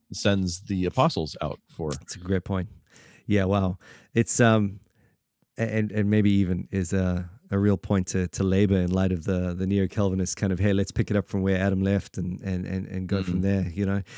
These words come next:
Speaker 2: Yeah, absolutely. Um, and so in terms of, um, m-, looking at the concrete details, he says in point one there, sub point one,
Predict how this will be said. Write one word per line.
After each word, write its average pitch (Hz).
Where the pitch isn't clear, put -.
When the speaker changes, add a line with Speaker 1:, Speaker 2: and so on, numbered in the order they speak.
Speaker 2:
Yeah, 104
absolutely. 104
Um, 113
and 127
so 123
in 120
terms 156
of, 110
um, 101
m-, 117
looking 120
at 104
the -
concrete 113
details, 113
he 104
says 110
in 98
point 107
one 104
there, 101
sub 95
point 104
one, 104